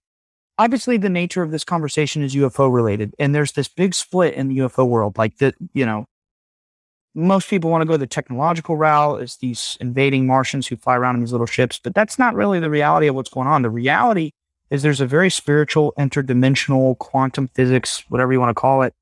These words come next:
um, side of the U F O phenomenon, and that's where the orbs come in. Most people on the internet are so, I guess you could say, closed-minded that they don't even wanna touch orbs. They don't wanna talk about it. They don't wanna look at it.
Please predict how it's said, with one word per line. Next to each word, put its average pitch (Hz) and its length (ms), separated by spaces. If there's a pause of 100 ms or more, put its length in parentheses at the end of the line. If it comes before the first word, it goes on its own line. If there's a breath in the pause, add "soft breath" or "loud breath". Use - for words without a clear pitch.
(300)
um, 131 180
side 165 420
of 131 120
the 139 100
U 143 120
F 135 120
O 135 60
phenomenon, 131 520 (380)
and 135 120
that's 175 200
where 180 80
the 147 80
orbs 208 280
come 127 200
in. 110 200 (540)
Most 156 400
people 151 540 (340)
on 147 160
the 135 80
internet 156 560
are 131 160
so, 185 560
I 139 120
guess 143 220
you 139 60
could 131 80
say, 127 140
closed-minded 135 720 (720)
that 135 340 (640)
they 185 100
don't 202 120
even 190 140
wanna 170 160
touch - 320
orbs. 117 420 (120)
They 147 60
don't 165 120
wanna 160 100
talk 160 260
about 120 200
it. 98 60
They 139 100
don't 165 100
wanna 143 180
look 147 240
at 120 140
it. 101 100